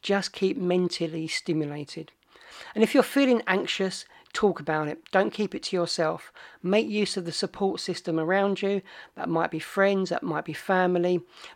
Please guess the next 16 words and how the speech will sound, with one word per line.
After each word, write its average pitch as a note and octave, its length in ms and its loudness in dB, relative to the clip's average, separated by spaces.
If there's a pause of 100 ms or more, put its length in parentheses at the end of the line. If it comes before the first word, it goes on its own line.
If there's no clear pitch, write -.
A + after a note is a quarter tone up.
that - 140 0
might A#3+ 220 4
be G3+ 220 0
even E3+ 320 2
calling F#3 360 2
a F#3+ 60 2
helpline E3 640 -2 (120)
to - 120 -6
get E3 320 -2
some E3 340 0
independent, F#3 800 0
non-judgmental, F3 1040 0
confidential, E3 880 -4 (280)
um, D#3+ 480 -4 (180)
advice, F#3+ 600 0 (420)
or E3 320 4